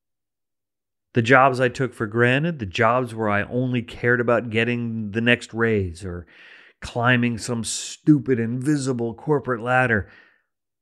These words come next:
all of those jobs drained me physically and emotionally. I was miserable, made the people around me miserable. And of course, those jobs went away.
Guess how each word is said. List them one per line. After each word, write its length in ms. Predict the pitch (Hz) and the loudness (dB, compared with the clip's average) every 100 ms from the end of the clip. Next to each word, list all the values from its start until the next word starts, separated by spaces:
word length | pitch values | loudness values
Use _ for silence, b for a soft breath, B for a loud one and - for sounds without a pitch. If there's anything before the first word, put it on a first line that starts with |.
| _ - | _ -10
all 240 | 127 151 | -4 0
of 160 | 139 117 | 0 2
those 500 | 117 135 156 135 101 | 2 4 4 0 -4
jobs 460 | 90 90 - - | -4 -4 -6 -14
drained 360 | - 127 147 139 | -2 0 2 0
me 140 | 117 | -4
physically 640 | 101 - 180 151 127 113 98 | -4 -2 -2 -2 -6 -6 -6
and 100 | 98 | -6
emotionally. 760 | 101 135 156 - 98 50 - _ _ _ _ _ _ _ _ _ _ _ _ _ - | -2 2 2 0 -10 -12 -16 _ _ _ _ _ _ _ _ _ _ _ _ _ -8
I 60 | 117 | -2
was 160 | 123 | 0
miserable, 680 | 123 147 175 190 143 - _ _ _ _ _ _ _ _ _ _ _ _ | 4 4 4 2 -2 -8 _ _ _ _ _ _ _ _ _ _ _ _
made 180 | 123 143 | 6 6
the 60 | 139 | 8
people 300 | 156 165 160 | 4 4 2
around 340 | 151 151 185 | 2 2 0
me 120 | 180 | 0
miserable. 560 | 107 95 82 80 - _ _ _ _ _ _ _ - | 0 -2 -6 -12 -14 _ _ _ _ _ _ _ -10
And 80 | 117 | -8
of 120 | - | -6
course, 200 | 113 - | -8 -6
those 220 | 107 104 | -6 -6
jobs 380 | - 90 - - | -6 -8 -8 -14
went 160 | 85 | -14
away. 240 | - - | -14 -16